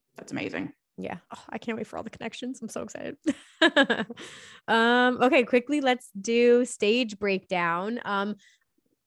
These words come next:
Speaker 2: I don't know what they're gonna do this year. Like, I have Thank You to
Speaker 1: Yeah.
Speaker 2: Vibe with Age. He has a great blog post, uh,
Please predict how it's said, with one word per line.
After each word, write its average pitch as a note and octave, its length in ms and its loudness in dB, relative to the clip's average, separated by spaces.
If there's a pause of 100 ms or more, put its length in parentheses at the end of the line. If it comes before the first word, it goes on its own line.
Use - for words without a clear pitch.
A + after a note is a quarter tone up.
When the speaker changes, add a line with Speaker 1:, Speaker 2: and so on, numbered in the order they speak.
(460)
Speaker 2:
I G#3+ 160 2
don't D#4+ 160 6
know A#3 140 10
what C#4 120 8
they're D#4+ 100 4
gonna F4 160 4
do F4+ 140 6
this E4+ 220 0
year. E4 220 4
Like, A3 140 4
I G#3 80 4
have G3+ 340 0
Thank G#3 160 -2
You F#3 60 2
to F3+ 40 4
Speaker 1:
Yeah. F3 240 6
Speaker 2:
Vibe G3 60 -2
with G3 120 -2
Age. G3 220 -2
He A3 60 -2
has F#3 80 -4
a F#3 40 -6
great F#3+ 200 -2
blog F#3 260 0
post, F#3+ 340 -4
uh, F3 100 -10